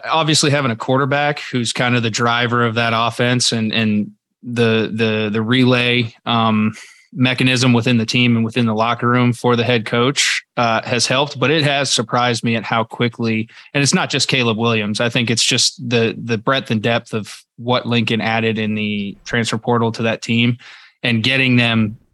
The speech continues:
to play as cohesively as they have. Um, that's really impressive, and it's really hard. It's, it's, n-, I can't overstate that enough. And I think the normal person looking at it, it's like, "Oh yeah, you know, it's like Madden. You just insert something and they're gonna go." But there's,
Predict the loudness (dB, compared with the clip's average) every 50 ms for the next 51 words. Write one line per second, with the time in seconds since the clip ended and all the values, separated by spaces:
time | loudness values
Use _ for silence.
0 | _ _ -4 0 2 2 2 2 0 0 -2 -4 -6 -10 -14 _ _ _ _ -6
1 | -2 0 0 2 0 0 -2 -2 0 0 0 0 2 2 2 2 2 0 -2 -2
2 | -2 0 0 0 0 0 0 -2 -2 0 -2 -2 -2 0 0 -2 -2 -4 -6 -12
3 | -10 _ -4 -2 0 0 0 0 -2 -4 -6 -10 _ _ _ _ _ -6 -4 -2
4 | -2 -2 -4 -2 0 0 2 2 2 2 0 -2 -2 -2 -4 -2 -2 -4 -4 -2
5 | -2 -2 -2 0 0 0 2 2 0 0 0 0 -2 -2 -4 -6 -6 -4 -4 -4
6 | -2 -4 -4 -4 -4 -6 -8 -14 _ _ _ _ _ _ _ _ -20 -20 -20 -20
7 | -12 -2 0 2 2 2 0 -2 -2 0 0 -2 -2 -2 -6 _ 0 0 2 2
8 | 2 0 0 0 0 0 0 -2 -2 -2 -2 -2 -2 -2 -2 -2 -4 -4 -4 -4
9 | -4 -4 -2 -4 -4 -2 -2 -2 -2 0 0 -2 -4 -4 -4 -2 -2 -2 -2 -4
10 | -4 -4 -4 -4 -6 -4 -4 -2 -2 0 0 0 0 0 0 0 0 0 0 0
11 | 0 0 -2 -2 -2 -2 0 0 0 0 0 0 0 -2 -2 -2 -2 -4 -4 -2
12 | -2 -2 -2 0 0 0 -2 -2 -2 -2 -2 0 0 0 0 2 2 0 0 0
13 | 0 -2 -2 -2 0 0 2 2 0 -2 -2 -2 0 2 2 2 0